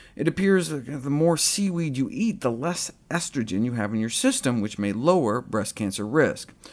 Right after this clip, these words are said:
Uh, this may be because of all the fiber in sea vegetables, or it may block the enzyme that undermines our body's attempt to flush out excess hormones, or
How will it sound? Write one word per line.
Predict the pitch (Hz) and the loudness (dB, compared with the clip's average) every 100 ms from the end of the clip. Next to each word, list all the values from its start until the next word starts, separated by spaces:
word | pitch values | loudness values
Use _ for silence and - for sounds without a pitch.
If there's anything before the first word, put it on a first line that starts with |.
| - - - - _ _ - | -20 -20 -20 -20 _ _ -4
Uh, | 123 127 | 0 2
this | 131 127 | 0 0
may | 131 120 110 | 2 2 2
be | 101 107 | 2 0
because | 98 101 98 101 | 0 -2 -4 -4
of | 95 | -4
all | 71 | -6
the | |
fiber | - 120 143 143 143 | -4 2 4 6 4
in | |
sea | 131 147 | 2 0
vegetables, | 127 131 131 - 107 113 - | 2 2 2 -2 -4 -4 -4
or | 127 160 160 156 135 92 | 0 4 6 6 6 4
it | 71 | 0
may | 98 | -2
block | 95 82 117 120 | -2 -2 -2 -2
the | 104 110 | 0 4
enzyme | 156 139 120 110 | 4 4 0 -2
that | 85 - | -2 0
undermines | 131 107 95 98 95 | 0 2 0 0 -2
our | 80 69 | -4 -4
body's | 82 98 98 95 | -2 -2 -2 -4
attempt | 98 92 - | -6 -6 -8
to | |
flush | - - 95 92 | -12 -6 -4 -4
out | 76 - | -6 -4
excess | - 127 135 131 | -6 -2 -2 -2
hormones, | 135 120 120 123 117 | -2 -2 -2 -2 -4
or | 90 | -4